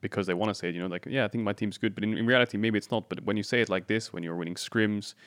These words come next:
your team just needs more time to develop. I actually, I actually genuinely believe that. I think that Schalke could, uh,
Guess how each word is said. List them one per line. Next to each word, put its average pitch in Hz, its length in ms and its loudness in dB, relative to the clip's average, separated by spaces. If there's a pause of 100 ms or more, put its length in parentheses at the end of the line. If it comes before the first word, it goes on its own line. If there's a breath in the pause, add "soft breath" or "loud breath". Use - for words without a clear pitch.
(200 soft breath)
your 92 100 -2
team 90 240 -4
just 87 140 -10
needs 90 140 -6
more 87 100 -4
time 85 240 -6
to 87 60 -6
develop. 95 300 0
I 113 120 6
actually, 127 280 -2
I 113 120 2
actually 131 180 -4
genuinely 113 320 0
believe 117 160 0
that. 90 140 -4
I 90 60 -2
think 92 140 -4
that 90 100 -6
Schalke 95 360 -2
could, 104 220 -2 (480 soft breath)
uh, 85 160 -8